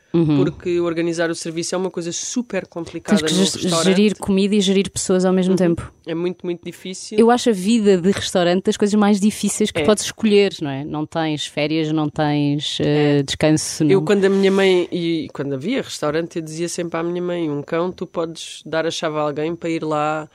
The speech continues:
Speaker 2: dar
Speaker 1: Exato.
Speaker 2: comida e levar a passear e não sei o quê. E um restaurante, não." Imagina, nós no Monte Alentejano beneficiávamos muito da sazonalidade.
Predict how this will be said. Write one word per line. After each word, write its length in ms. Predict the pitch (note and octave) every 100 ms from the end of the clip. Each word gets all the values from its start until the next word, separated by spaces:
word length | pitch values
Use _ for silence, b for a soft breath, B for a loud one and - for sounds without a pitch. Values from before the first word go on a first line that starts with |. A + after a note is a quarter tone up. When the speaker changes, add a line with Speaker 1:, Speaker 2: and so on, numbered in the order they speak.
| b b b
Speaker 2:
dar 220 | D#3 E3
Speaker 1:
Exato. 300 | E3+ D3 D#3+ D#3
Speaker 2:
comida 300 | G#3+ F#3 F3
e 80 |
levar 240 | E3 D#3 D#3+
a 60 |
passear 440 | - E3 - E3+ E3+
e 80 | E3+
não 140 | E3
sei 160 | E3+ E3
o 20 |
quê. 180 | D3+ C#3+
E 80 | C#3
um 60 | D3
restaurante, 520 | - - D3+ E3 A3
não." 180 | C4 C4+ _ _ _ - b
Imagina, 580 | E3+ F#3 E3 E3+ D3+ C3+ - _ _ _ _ -
nós 460 | C#3 E3+ F3+ D3 E3
no 220 | E3 D#3+
Monte 240 | E3+ F3
Alentejano 400 | F3 E3+ F#3 F#3 - _ -
beneficiávamos 1160 | D3+ C3+ C3 D#3+ D3+ F3 - F3 E3+ E3+ E3+ D#3
muito 720 | F3 F3+ F3+ - F#3+ F#3+ A#2+
da 200 | D3+ D#3
sazonalidade. 800 | - E3 D#3+ F3 G3 G3 F3+